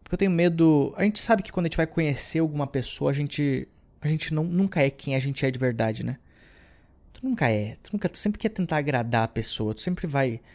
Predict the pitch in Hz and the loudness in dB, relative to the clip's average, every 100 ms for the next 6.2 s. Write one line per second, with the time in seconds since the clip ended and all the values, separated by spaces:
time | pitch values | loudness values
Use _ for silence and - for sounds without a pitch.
0 | - _ - - 135 123 123 123 127 127 | -20 _ -16 -6 -4 -2 0 0 0 -2
1 | 120 117 120 123 123 120 113 120 - 131 | -4 -4 -2 0 0 -2 -4 -4 0 0
2 | 127 127 131 151 160 180 208 196 165 135 | 0 0 0 0 0 0 2 2 2 0
3 | 170 202 190 175 - 175 170 127 135 170 | 0 2 0 0 -2 -2 0 0 2 2
4 | 143 147 156 147 151 147 135 139 147 151 | 0 -2 2 2 0 -2 -2 -2 -2 -2
5 | 151 139 131 175 196 120 113 196 - - | 0 2 2 4 2 0 0 0 -2 -6
6 | - | -10